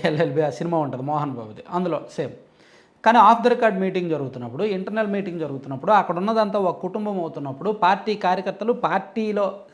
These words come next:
కీలక నాయకులు మాత్రమే ఎదురుగా ఉన్నప్పుడు చెప్పాల్సిన శుద్ధ కబుర్లు, నీతి కబుర్లు చెప్పకూడదు.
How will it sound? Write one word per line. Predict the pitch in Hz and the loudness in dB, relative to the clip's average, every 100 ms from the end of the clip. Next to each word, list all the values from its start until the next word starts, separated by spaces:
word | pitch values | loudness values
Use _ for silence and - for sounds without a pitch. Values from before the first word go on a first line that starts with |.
| _ | _
కీలక | 196 214 208 | 0 0 0
నాయకులు | 185 196 196 190 | -2 -2 -2 -2
మాత్రమే | 180 196 202 208 | -2 -2 -4 -2
ఎదురుగా | 170 190 185 175 | 0 0 0 0
ఉన్నప్పుడు | 143 135 139 277 392 - _ _ _ _ _ 196 | 0 -4 -4 -6 -6 -12 _ _ _ _ _ 0
చెప్పాల్సిన | 196 247 208 214 277 - - _ 214 | 4 4 4 -2 -6 -8 -16 _ -4
శుద్ధ | 226 | 0
కబుర్లు, | 247 233 208 220 233 233 | 2 2 2 -2 -2 -4
నీతి | 190 208 214 | 0 0 2
కబుర్లు | 202 165 196 | 0 0 -4
చెప్పకూడదు. | 226 165 156 165 117 | -4 -4 -2 -4 -4